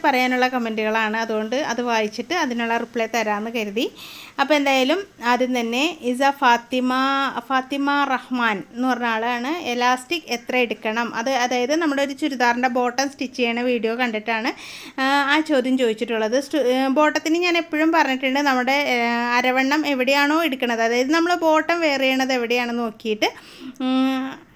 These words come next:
എത്രയുണ്ട് അരവണ്ണം നോക്കിയിട്ട് അതിൽ നിന്ന് ഒരു മൂന്ന് ഇഞ്ച് മൈനസ് ചെയ്തിട്ട് നമുക്ക് എലാസ്റ്റിക് എടുക്കാം കേട്ടോ. അതുപോലെ തന്നെ തുണി എടുക്കുമ്പോൾ അരവണ്ണം ഇൻ-, പ്ലസ് പത്ത് ഇഞ്ച്, അതായത് അരവണ്ണം എത്രയാണെന്ന് വെച്ചിട്ടുണ്ടെങ്കിൽ അതിൻ്റെ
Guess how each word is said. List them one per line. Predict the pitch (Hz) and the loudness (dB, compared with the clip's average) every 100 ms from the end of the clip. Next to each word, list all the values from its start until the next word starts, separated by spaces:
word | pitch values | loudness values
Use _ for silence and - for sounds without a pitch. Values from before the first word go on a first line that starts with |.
| - | -6
എത്രയുണ്ട് | 277 302 339 302 277 302 311 - | -4 2 4 4 4 4 2 2
അരവണ്ണം | 254 254 254 254 262 | 2 2 2 2 0
നോക്കിയിട്ട് | 269 247 247 240 | 0 0 -2 2
അതിൽ | 294 269 | 2 2
നിന്ന് | 277 | 0
ഒരു | 302 | 2
മൂന്ന് | 311 320 359 403 | 4 4 2 2
ഇഞ്ച് | 277 262 | 2 2
മൈനസ് | 269 247 226 233 - | 2 0 -2 -4 0
ചെയ്തിട്ട് | 254 214 208 330 | 0 0 -2 0
നമുക്ക് | 349 262 262 | 2 0 0
എലാസ്റ്റിക് | 254 220 208 - 233 | 2 0 0 -6 -2
എടുക്കാം | 240 214 214 | -2 -2 -2
കേട്ടോ. | 214 302 247 - - - - | 0 0 -2 -10 -20 -20 -8
അതുപോലെ | 240 262 262 | -2 0 2
തന്നെ | 294 | 0
തുണി | 320 311 302 | 0 2 2
എടുക്കുമ്പോൾ | 403 330 311 294 285 359 | 2 0 0 0 2 2
അരവണ്ണം | 403 277 262 262 254 311 427 | 4 4 2 2 2 0 -2
ഇൻ-, | - 262 262 262 - 233 240 | 0 4 4 2 -8 -12 -4
പ്ലസ് | 302 359 415 - | 2 2 2 -2
പത്ത് | 285 262 277 | -2 0 -2
ഇഞ്ച്, | 226 208 | -2 -2
അതായത് | 214 233 277 | 0 0 0
അരവണ്ണം | 277 277 311 | 0 2 0
എത്രയാണെന്ന് | 311 294 277 277 | 0 0 0 -2
വെച്ചിട്ടുണ്ടെങ്കിൽ | 269 277 277 302 | -4 -4 -2 -2
അതിൻ്റെ | 269 277 | -2 -2